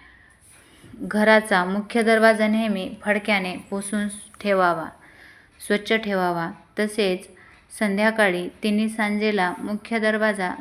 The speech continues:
थोडा वेळ उघडा ठेवावा. त्यावेळेस धूप दाखवावा. सर्व मनोरथ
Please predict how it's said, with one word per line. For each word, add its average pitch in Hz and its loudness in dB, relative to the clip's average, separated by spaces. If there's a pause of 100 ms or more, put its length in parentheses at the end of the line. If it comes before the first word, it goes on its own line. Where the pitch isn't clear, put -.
(100)
थोडा 196 0
वेळ 190 -2
उघडा 196 -2
ठेवावा. 170 -4 (520)
त्यावेळेस 208 2 (140)
धूप 214 -4
दाखवावा. 180 -2 (1300)
सर्व 226 4
मनोरथ 226 0